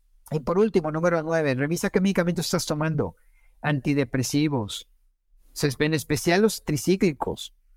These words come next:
antiinflamatorios, como los cox dos, estrógenos para las mujeres menopáusicas.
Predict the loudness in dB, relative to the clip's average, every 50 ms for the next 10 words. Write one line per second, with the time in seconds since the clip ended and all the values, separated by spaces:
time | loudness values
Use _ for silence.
0 | _ -2 0 0 2 0 0 2 2 2 2 2 2 0 2 2 2 2 2 2
1 | 2 0 0 -2 -4 -10 -12 -16 _ _ _ _ _ _ _ _ _ _ _ _
2 | _ _ _ _ _ _ -4 -2 0 2 2 2 0 0 0 -2 -2 0 0 0
3 | 2 2 2 2 0 -2 -8 -12 _ _ _ _ _ _ _ _ _ _ -6 -6
4 | -6 -4 -4 -2 -2 -2 0 2 2 2 2 0 -2 0 0 0 0 0 -2 -2
5 | -2 0 0 0 0 -2 -6 -12 _ _ _ _ _ _ _ _ -2 0 0 2
6 | 2 0 0 -2 -2 -6 -8